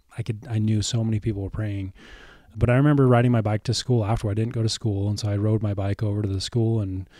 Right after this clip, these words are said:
popped in and was like, talked to my teachers. I'm like, "Hey, let me grab my homework." And they're like, "Oh my gosh, like, how are you doing?" You know, and, but I remember that feeling of riding my bike over to the school and just being so elevated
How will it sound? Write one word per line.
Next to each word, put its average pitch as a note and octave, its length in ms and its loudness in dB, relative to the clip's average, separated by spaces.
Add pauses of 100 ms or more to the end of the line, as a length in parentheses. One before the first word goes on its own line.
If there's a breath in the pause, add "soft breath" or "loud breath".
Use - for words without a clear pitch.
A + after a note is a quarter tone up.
(400 loud breath)
popped A2 320 -2
in A2 260 2
and G#2 200 0
was G2 140 -2
like, G2 340 -6
talked A2 280 -6
to - 60 -6
my G2+ 100 -4
teachers. A2 460 -4
I'm G2+ 80 -4
like, G2+ 140 -6
"Hey, C3 280 -2
let B2 160 -2
me B2 80 0
grab A#2+ 220 -2
my A2+ 80 -2
homework." A#2 520 0
And A2 120 0
they're A2+ 100 2
like, G2+ 380 0
"Oh A2+ 140 -6
my G2+ 180 -6
gosh, G2+ 420 -6
like, G2 140 -10
how G#2 120 -6
are F#2+ 120 -4
you F2+ 120 -6
doing?" F#2 440 -4
You F#2 100 -4
know, F#2 180 -4
and, F#2 160 -6 (760 loud breath)
but B2+ 240 6
I C#3 80 6
remember D#3 360 6
that C3+ 280 4
feeling B2+ 400 6
of G2+ 120 0
riding A2 300 4
my A2+ 120 4
bike G#2+ 280 2
over G#2+ 160 2
to G#2+ 60 2
the G2 80 -2
school G#2 500 0
and A2 240 -4
just G2+ 180 -2 (140)
being G#2 640 0 (380)
so A2+ 760 2 (160)
elevated F#2 640 -6